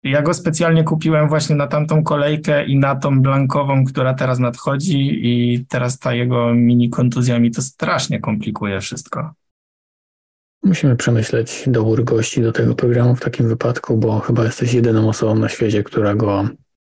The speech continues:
Speaker 2: wtedy miała. Idziemy dalej. Pytanie, pytanie, raczej sugestia od Marcina. E, też serdeczne pozdrowienia znów.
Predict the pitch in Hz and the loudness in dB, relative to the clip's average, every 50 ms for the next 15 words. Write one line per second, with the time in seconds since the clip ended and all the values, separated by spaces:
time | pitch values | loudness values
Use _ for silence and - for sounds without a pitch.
0 | _ - - _ - - 113 104 101 95 95 101 104 101 98 107 117 143 - - | _ -20 -20 _ -4 -2 0 2 2 2 2 2 2 0 0 0 2 2 0 0
1 | - - - - - _ _ _ _ _ _ _ - - - _ _ _ _ _ | -4 -6 -20 -20 -20 _ _ _ _ _ _ _ -20 -20 -20 _ _ _ _ _
2 | _ _ _ _ _ _ _ _ - - 170 175 156 139 131 127 147 170 196 220 | _ _ _ _ _ _ _ _ 2 2 4 4 4 4 4 2 2 2 2 4
3 | 233 233 - - _ _ _ _ _ _ _ _ _ _ _ _ _ _ _ _ | 2 2 0 -4 _ _ _ _ _ _ _ _ _ _ _ _ _ _ _ _
4 | _ _ _ _ _ _ _ _ - - 139 - 139 127 120 117 110 107 107 110 | _ _ _ _ _ _ _ _ -4 -4 -2 0 2 2 2 4 2 2 2 2
5 | 117 120 - - - _ _ _ _ _ _ _ - - 117 110 92 87 95 92 | 0 -2 -4 -8 -20 _ _ _ _ _ _ _ -6 -6 -4 -2 -2 -4 -4 -8
6 | - - - 123 104 98 - 117 - - 156 202 202 165 - 123 110 107 107 107 | -10 -6 -4 -2 -2 -2 -2 -2 0 2 2 4 4 2 2 0 2 2 2 2
7 | 107 110 - - - 135 143 143 135 127 123 - _ _ _ - - - - - | 2 0 -2 0 0 2 2 4 2 2 0 -2 _ _ _ -20 -20 -20 -20 -20
8 | - - - - _ _ _ - - 120 113 107 101 101 101 101 101 101 110 117 | -20 -20 -20 -20 _ _ _ -4 -2 0 2 2 2 2 2 0 0 0 0 2
9 | 120 120 120 - 117 113 - - - - - - - - 107 104 104 104 - - | 2 2 2 2 0 0 -2 -4 -8 -8 -8 -6 -2 0 2 2 2 0 0 0
10 | - 110 104 101 101 101 - 110 104 - - 98 95 98 110 131 135 139 139 135 | 0 2 2 2 2 2 0 -2 -2 0 0 0 0 2 2 2 4 4 4 4
11 | 139 127 117 127 143 147 - - - - | 4 4 4 4 2 2 0 -6 -16 -18